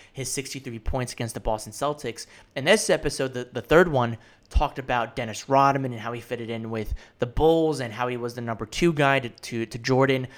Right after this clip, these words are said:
during about, like, a, a, a, a two-month s-, span when Scottie Pippen was sitting out for injury, and how it was really the dynamic duo of Jordan and Rodman at a time. And then it went on to talk about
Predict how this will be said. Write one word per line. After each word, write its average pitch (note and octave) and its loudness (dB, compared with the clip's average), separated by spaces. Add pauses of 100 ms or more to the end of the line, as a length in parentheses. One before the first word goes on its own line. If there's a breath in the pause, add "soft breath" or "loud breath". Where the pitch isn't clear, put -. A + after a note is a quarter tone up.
(280 loud breath)
during C#3+ 0
about, B2+ 0
like, A#2+ -4
a, B2+ -6
a, A#2 -2
a, A#2+ -4
a A2+ -4 (120)
two-month D3 0
s-, - -8 (300)
span C#3 -4
when A#2 -6
Scottie A#2+ -6
Pippen B2 2 (400 loud breath)
was B2+ -6
sitting C3 -4
out A2+ -6
for A2 -6
injury, C#3+ 2
and G#2+ -6 (180 soft breath)
how A#2+ -2
it - -2
was A2+ -8
really B2 -2
the A#2+ -10
dynamic A2+ -4
duo A2+ -6
of G#2+ -8
Jordan G#2+ -6
and G#2 -8
Rodman C3+ 0
at B2 -2
a - -20
time. B2 -6 (300 loud breath)
And C3 -6
then F3 0
it F3+ 0
went E3 2
on D3+ 0
to C#3 -2
talk B2+ -2
about A#2+ 0